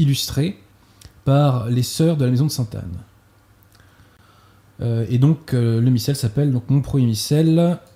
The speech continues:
euh, la messe et la passion de Jésus. Voilà, donc un petit peu de publicité, je, j'aurais dû la voir physiquement, euh, hélas, je, je l'ai oublié. Voilà.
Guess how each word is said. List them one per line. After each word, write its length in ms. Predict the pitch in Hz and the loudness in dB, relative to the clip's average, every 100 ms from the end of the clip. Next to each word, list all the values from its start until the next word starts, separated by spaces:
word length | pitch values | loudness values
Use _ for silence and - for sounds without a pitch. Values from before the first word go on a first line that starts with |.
| - | -4
euh, 320 | 120 117 110 | -2 0 -2
la 140 | 110 117 | 0 0
messe 580 | 135 160 - - - - | 2 0 -4 -8 -10 0
et 180 | 147 160 | 0 2
la 140 | 123 | -2
passion 280 | 117 123 170 | -2 -2 0
de 120 | 135 | 2
Jésus. 320 | 131 113 98 - _ _ _ - - | 4 2 -2 -10 _ _ _ -20 -10
Voilà, 160 | 107 95 - 107 | -8 -8 -10 -10
donc 160 | 107 | -6
un 60 | 123 | -6
petit 120 | - | -4
peu 120 | 139 | -4
de 40 | 127 | -4
publicité, 720 | 127 120 107 107 147 175 165 | -4 -4 -6 -4 0 2 0
je, 260 | 123 110 | -2 -2
j'aurais 240 | 107 110 113 | -2 -2 0
dû 120 | 131 | 0
la 80 | 120 | 0
voir 200 | 117 107 | 0 -4
physiquement, 760 | - 123 - 120 139 170 123 | -4 -4 -4 -2 0 0 -4
euh, 120 | - - - - - 107 | -6 -12 -14 -16 -14 -8
hélas, 400 | 117 143 - 104 | -4 -4 -6 -6
je, 220 | 104 101 | -6 -4
je 120 | 101 | -2
l'ai 100 | 104 | -2
oublié. 280 | 113 110 - - _ _ _ _ _ - - - - - - - - _ _ _ _ _ _ - | -2 -4 -10 -14 _ _ _ _ _ -20 -20 -20 -20 -20 -20 -20 -20 _ _ _ _ _ _ -2
Voilà. 320 | 123 101 | 0 0